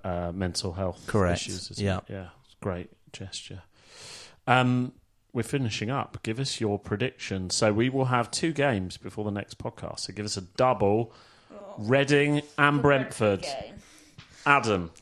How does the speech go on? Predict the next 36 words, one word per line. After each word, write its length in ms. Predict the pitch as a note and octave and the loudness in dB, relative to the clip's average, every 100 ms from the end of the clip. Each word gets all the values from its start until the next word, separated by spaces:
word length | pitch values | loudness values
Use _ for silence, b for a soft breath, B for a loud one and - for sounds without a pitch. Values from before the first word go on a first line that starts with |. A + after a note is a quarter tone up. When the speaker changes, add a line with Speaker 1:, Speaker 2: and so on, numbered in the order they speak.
| B B B B B | B B B B B
Speaker 2:
Well, 420 | - C#3 C3+ - - | 2 4 4 2 2
I, 380 | D3 C#3+ C#3+ - | 4 4 2 2
I'm 220 | C#3+ D#3+ | 4 4
gonna 160 | D#3 D3 | 4 4
say 580 | - C3+ B2+ B2 A#2+ - - - | 4 6 6 4 2 -2 -14 -10
we 300 | C3 B2 C3 | -2 2 4
will 580 | C3 D3 C#3+ C3 C3 - | 4 6 6 4 2 -2
score 560 | - - A#2+ A2 G#2+ - A#2+ | -2 4 4 6 4 2 2
early 440 | A2 G#2+ G#2 G#2 A2 | 4 4 2 0 -2
at 160 | A2+ | -2
home 200 | G2+ G#2 | 2 2
to 120 | G2+ G#2 | 4 4
Reading, 480 | G2+ G2 F#2+ G2 - | 4 4 2 2 2
and 120 | A2 | 2
therefore 280 | A2 A2 G#2+ | 4 4 4
I 40 | G#2 | 4
think 180 | A2 | 4
it 40 | - | 2
will 60 | |
stretch 320 | G2 - G2+ - | 0 2 0 0
the 80 | |
game. 220 | G#2 G2 G2 | 0 2 4
So 100 | G#2+ | 4
I 40 | |
think 140 | A2+ A2+ | 4 2
we 60 | |
could 180 | - G#2 | 0 0
smash 320 | - G2+ F2 - | 2 0 0 -2
them. 180 | G2 G2 | 0 2
So 120 | G#2+ | 4
I'm 60 | G#2+ | 4
gonna 120 | A2 | 4
go 160 | G#2+ | 2
for 100 | G#2 - | 0 -2
four 320 | - A2+ A2+ | 2 4 6
nil. 380 | G#2 G2 G2 | 6 4 2